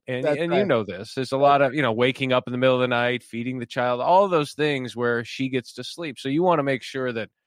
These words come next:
Speaker 1: you're in a good frame of mind. Mental health is very important. So if you could just, I would just encourage her to help encourage you, and I think
Speaker 2: Yeah.
Speaker 1: you'll be, you'll great shape.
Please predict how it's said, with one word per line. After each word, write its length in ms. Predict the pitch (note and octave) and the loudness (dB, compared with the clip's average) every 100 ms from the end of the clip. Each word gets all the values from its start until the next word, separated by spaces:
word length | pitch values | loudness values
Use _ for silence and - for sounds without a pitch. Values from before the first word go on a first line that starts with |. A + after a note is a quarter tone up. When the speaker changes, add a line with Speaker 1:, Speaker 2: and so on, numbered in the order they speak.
| _ _ _ - | _ _ _ -4
Speaker 1:
you're 260 | B2 F#3 | 2 2
in 60 | E3 | 2
a 60 | |
good 340 | C3 A2 C#3 A2+ | 0 2 2 0
frame 420 | - C3 C3+ C#3 | -4 0 0 0
of 120 | G#2+ | -4
mind. 320 | G#2+ A2+ G2 | -2 -2 -2
Mental 220 | F#2+ C3+ A#2+ | -2 -2 0
health 280 | B2 A#2+ | 0 -2
is 140 | A2+ F2+ | -6 -4
very 240 | A2+ A2 | -2 -2
important. 500 | G2 - G#2 F#2 F#2 | -4 -8 -8 -8 -14
So 300 | - G#2+ G#2+ | -12 -8 -8
if 140 | G#2 D3 | -4 -2
you 100 | F3+ | -2
could 160 | D3 | -2
just, 180 | B2+ A#2+ _ - - | -2 -4 _ -18 2
I 80 | G3 | 4
would 120 | A3+ | 6
just 160 | G#3 - _ | 4 0 _
encourage 580 | D3+ C#3+ - F3+ E3 - | -4 -4 2 2 2 0
her 300 | D#3+ D3 C3 | -2 0 -2
to 160 | A#2 A2+ | -6 -6
help 240 | C3 C3 | -4 -4
encourage 500 | B2 A2 B2+ A2+ F#2 | -6 -6 -4 -4 -6
you, 360 | A2 C3+ C3 A#2+ | -4 -2 -2 -4
and 100 | G#2+ | -6
I 80 | G#2+ | -4
think 160 | D#3 | 2
Speaker 2:
Yeah. 80 | D3 | 2
Speaker 1:
you'll 80 | A#2 | 2
be, 260 | F2+ - - - | -6 -18 -18 -12
you'll 200 | G#2+ F2+ | -12 -12
great 240 | - F2+ - | -10 -10 -10
shape. 220 | - | -14